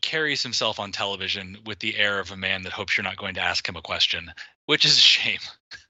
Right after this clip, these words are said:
And it was even more of a shame,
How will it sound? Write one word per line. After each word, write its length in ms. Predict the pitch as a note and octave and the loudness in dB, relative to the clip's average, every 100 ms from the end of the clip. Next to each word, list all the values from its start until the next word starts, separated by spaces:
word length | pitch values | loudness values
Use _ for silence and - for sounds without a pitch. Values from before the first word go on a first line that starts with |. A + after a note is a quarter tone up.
| _ _ _ _ - G3+ - B2 | _ _ _ _ -8 -8 -4 -2
And 80 | E3+ | 0
it 80 | D3+ | 0
was 240 | C#3 D#3+ | -2 -2
even 300 | D#3 F3+ F3+ | -2 -2 -2
more 180 | C3+ C3+ | 0 2
of 80 | A#2+ | 2
a 40 | |
shame, 420 | - A2+ G2 F#2+ | 2 4 2 -2